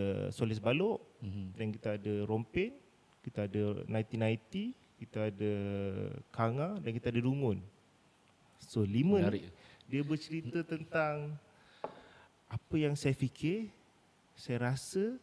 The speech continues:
Speaker 1: tentang individu, tempat dan juga memori.
Speaker 2: Mhm.
Speaker 1: Ah, so, saya mem-, mengkaryakan, ah, contoh macam Solis Balok ni sebenarnya dia tribute to my father. Okey,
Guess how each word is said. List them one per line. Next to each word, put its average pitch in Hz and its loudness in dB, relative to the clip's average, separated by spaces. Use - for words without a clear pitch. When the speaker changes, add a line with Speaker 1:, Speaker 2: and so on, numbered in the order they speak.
Speaker 1:
tentang 113 -4
individu, 120 2
tempat 196 2
dan 135 0
juga 143 0
memori. 147 0
Speaker 2:
Mhm. 104 -4
Speaker 1:
Ah, 107 -10
so, - -6
saya 135 2
mem-, 135 2
mengkaryakan, 151 4
ah, 113 0
contoh 127 2
macam 113 2
Solis 117 2
Balok 123 6
ni 175 2
sebenarnya 143 0
dia 156 0
tribute 131 -2
to 123 0
my 117 0
father. 104 0
Okey, 98 -6